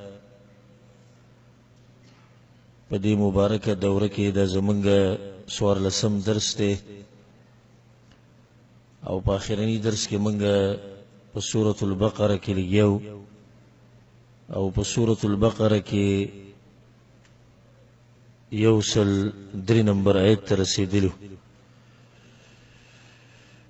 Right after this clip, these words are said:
په دې اخرني آیتونو کې الله سبحانه وتعالی دا خبره بیان کړه چې یهودو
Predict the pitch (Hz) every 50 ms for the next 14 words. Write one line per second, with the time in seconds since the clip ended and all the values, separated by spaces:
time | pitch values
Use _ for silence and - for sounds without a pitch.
0 | - _ _ _ - - 113 101 113 113 107 92 120 113 110 113 120 123 123 120
1 | 117 110 - 123 117 113 110 - 113 107 107 107 110 110 104 - - 101 113 110
2 | 104 - 107 107 104 101 104 101 95 - 107 101 104 107 107 104 92 98 98 101
3 | 104 110 107 104 - 113 107 107 98 - - 101 98 95 92 92 98 98 98 95
4 | 92 95 107 - - _ - - _ _ _ _ _ _ _ _ _ _ _ _
5 | _ - - - - - - - - - - - - 107 104 101 101 104 117 117
6 | 117 113 104 113 113 110